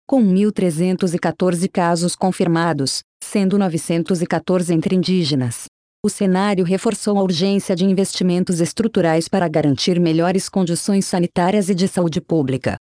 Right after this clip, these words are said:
Segundo o ministro, a ordem de serviço para início das obras já foi assinada, permitindo que o projeto avance para a fase de execução. Ele destacou que a iniciativa foi uma das primeiras ações adotadas ao assumir a pasta,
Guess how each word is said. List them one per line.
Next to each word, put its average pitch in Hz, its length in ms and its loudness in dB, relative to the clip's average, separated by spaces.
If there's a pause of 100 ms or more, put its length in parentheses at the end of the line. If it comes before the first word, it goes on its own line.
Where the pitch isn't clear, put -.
(140)
Segundo 196 600 0
o - 20 2
ministro, 180 540 2 (200)
a 185 120 0
ordem 175 360 2
de 170 140 0
serviço 175 560 -2
para 208 220 0
início 214 440 2
das 185 240 -2
obras 170 380 0
já 185 140 0
foi 175 180 -2
assinada, 151 600 0 (220)
permitindo 214 600 2
que 196 140 -2
o - 20 -2
projeto 170 480 2
avance 180 420 0
para 202 260 0
a 175 120 0
fase 170 400 0
de 165 80 0
execução. 151 600 -2 (400)
Ele 196 180 2
destacou 180 600 -2
que 180 100 -2
a 175 60 4
iniciativa 190 600 0
foi 175 220 0
uma 165 160 2
das 143 180 0
primeiras 175 520 0
ações 180 440 0
adotadas 170 640 0
ao 185 100 2
assumir 165 400 0
a 170 60 2
pasta, 165 520 -2